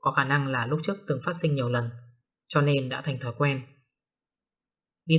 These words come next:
theo Trần Lập Thu, vừa quay đầu lại thì thấy Lý Trung Dung đang đứng ở cửa thông gió, đầu tóc rối bù,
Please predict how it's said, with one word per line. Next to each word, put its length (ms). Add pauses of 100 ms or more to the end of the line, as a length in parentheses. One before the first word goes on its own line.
theo 220
Trần 140
Lập 140
Thu, 420 (480)
vừa 120
quay 100
đầu 140
lại 380
thì 160
thấy 200
Lý 160
Trung 120
Dung 260
đang 200
đứng 140
ở 200
cửa 200
thông 140
gió, 320 (580)
đầu 180
tóc 180
rối 120
bù, 260